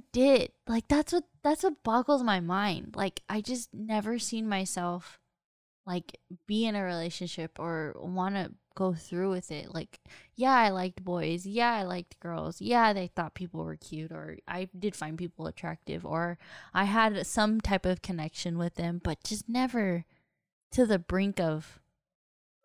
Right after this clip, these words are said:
being with somebody. Because if I did, they weren't, they weren't gen-, to me, they weren't genuine.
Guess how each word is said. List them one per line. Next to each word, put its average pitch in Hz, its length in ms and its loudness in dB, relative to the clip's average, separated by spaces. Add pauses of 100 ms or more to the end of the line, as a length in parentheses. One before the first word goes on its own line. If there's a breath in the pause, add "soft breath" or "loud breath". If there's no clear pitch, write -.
(160)
being 220 300 4
with 160 180 -4
somebody. - 520 -14 (240)
Because 240 240 2
if 226 140 2
I 196 100 2
did, 240 460 2
they 185 120 2
weren't, 196 340 0 (760)
they 196 120 2
weren't 196 340 0
gen-, 185 280 -2
to 196 100 -2
me, 226 140 0
they 254 140 0
weren't 180 300 -4
genuine. 196 580 -4